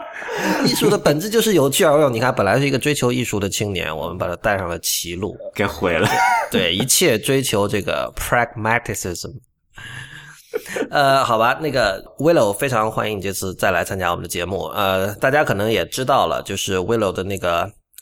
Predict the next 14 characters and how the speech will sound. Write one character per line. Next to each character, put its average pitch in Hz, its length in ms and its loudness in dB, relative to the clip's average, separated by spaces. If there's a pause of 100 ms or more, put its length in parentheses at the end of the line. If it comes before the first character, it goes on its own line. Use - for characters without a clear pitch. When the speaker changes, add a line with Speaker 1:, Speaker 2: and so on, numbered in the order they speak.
(140)
Speaker 1:
非 120 100 0
常 113 100 2
有 95 120 2
名 92 120 -2
的 95 140 2
What 110 200 0
Fun 104 300 0
插 101 220 0
件， 92 260 0 (160)
可 104 140 -4
以 98 80 -2
帮 98 200 0
你 90 120 -4
来， 85 340 0